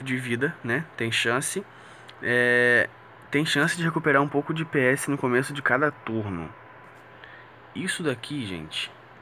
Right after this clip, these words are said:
tá errado. Tá? Isso daqui tá errado. Na real, ele tem chance de ganhar uma, um shield. Uma Spirit Guardian todo turno.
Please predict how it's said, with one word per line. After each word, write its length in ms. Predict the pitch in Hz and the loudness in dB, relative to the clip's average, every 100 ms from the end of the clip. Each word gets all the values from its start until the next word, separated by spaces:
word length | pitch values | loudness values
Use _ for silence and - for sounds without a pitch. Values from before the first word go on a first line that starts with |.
| - - | -12 -2
tá 160 | 107 | 0
errado. 480 | 120 98 69 - - - - - - - - - - - - - - - - | 2 0 -4 -4 -14 -20 -20 -20 -20 -20 -20 -20 -20 -20 -20 -20 -20 -20 -12
Tá? 320 | - 90 98 - - - - - | -2 0 0 -2 -12 -20 -20 -12
Isso 160 | 104 | -8
daqui 180 | 104 101 98 | -6 -8 0
tá 100 | 117 | 0
errado. 400 | 120 90 71 - - - - | 2 0 -2 -10 -14 -16 -8
Na 120 | 107 117 | 0 2
real, 520 | 135 117 110 120 - | 4 6 6 4 2
ele 240 | 87 107 | -2 -2
tem 160 | 110 117 | -2 -2
chance 400 | 113 113 113 - | 0 0 0 -2
de 100 | 127 | -4
ganhar 520 | 135 131 120 123 127 - | -2 2 4 4 2 0
uma, 220 | 120 123 - - | -2 -2 -2 -4
um 140 | 117 127 | -4 0
shield. 600 | - - 123 101 87 - - - - - - - - - - - - - | 2 4 2 0 -8 -12 -20 -20 -20 -20 -20 -20 -20 -20 -20 -20 -14 -10
Uma 160 | 113 110 | -2 0
Spirit 380 | 107 117 113 104 | 2 0 -2 0
Guardian 320 | 101 107 110 | 4 4 2
todo 220 | 113 120 | -4 -6
turno. 480 | 131 123 107 90 82 | -4 -4 -2 -4 -10